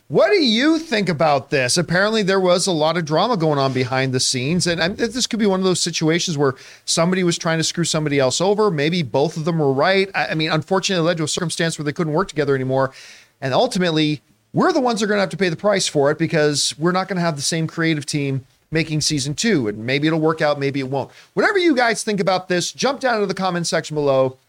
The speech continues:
and leave your thoughts there. All right, guys. With that down, let's now move on and take our daily Mint Mobile hotline question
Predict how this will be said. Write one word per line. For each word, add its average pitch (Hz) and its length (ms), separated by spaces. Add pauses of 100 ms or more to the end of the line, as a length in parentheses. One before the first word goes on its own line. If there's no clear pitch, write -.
(260)
and 214 220
leave 208 400
your 170 320
thoughts 143 640
there. 104 380 (760)
All 208 120
right, 139 200
guys. - 300 (540)
With 120 300
that 339 320
down, 139 520 (240)
let's - 260
now 339 160
move 285 240
on 254 340
and 202 240
take 254 320
our 202 260
daily 240 480
Mint 220 460
Mobile 214 540 (520)
hotline 202 640
question 240 600